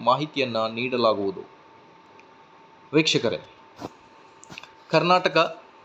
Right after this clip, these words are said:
ರಾಜ್ಯ ಸರ್ಕಾರಿ ನೌಕರರ ಪ್ರಮುಖ ಬೇಡಿಕೆಗಳಲ್ಲಿ ಒಂದಾದ ಏಳನೇ ವೇತನ ಆಯೋಗ already ಜಾರಿಯಲ್ಲಿದೆ. ಈಗ ಇನ್ನು ಪ್ರಮುಖ ಬೇಡಿಕೆಗಳಲ್ಲಿ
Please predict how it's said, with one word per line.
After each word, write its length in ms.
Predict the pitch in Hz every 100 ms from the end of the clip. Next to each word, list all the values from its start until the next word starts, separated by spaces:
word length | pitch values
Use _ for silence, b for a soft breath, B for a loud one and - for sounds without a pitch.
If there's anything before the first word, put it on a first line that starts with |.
| 123
ರಾಜ್ಯ 260 | 139 139
ಸರ್ಕಾರಿ 520 | 143 147 - 160 156
ನೌಕರರ 480 | 139 135 139 131 127
ಪ್ರಮುಖ 480 | 147 131 135 147 -
ಬೇಡಿಕೆಗಳಲ್ಲಿ 840 | 131 110 120 139 139 135 131 127
ಒಂದಾದ 360 | 123 120 120 120
ಏಳನೇ 500 | 120 110 127 131 127
ವೇತನ 480 | 120 98 123 127 120
ಆಯೋಗ 340 | 113 117 110 127 - - - - - 113
already 340 | 120 123 123
ಜಾರಿಯಲ್ಲಿದೆ. 800 | 107 110 123 131 123 117 127 - - - - - - - - - - - - - - -
ಈಗ 180 | 131 131 127 117 - - - - - - - - - - - - - - - - - -
ಇನ್ನು 280 | 156 185 185
ಪ್ರಮುಖ 380 | 151 165 170 165
ಬೇಡಿಕೆಗಳಲ್ಲಿ 880 | 127 131 151 160 147 139 131 147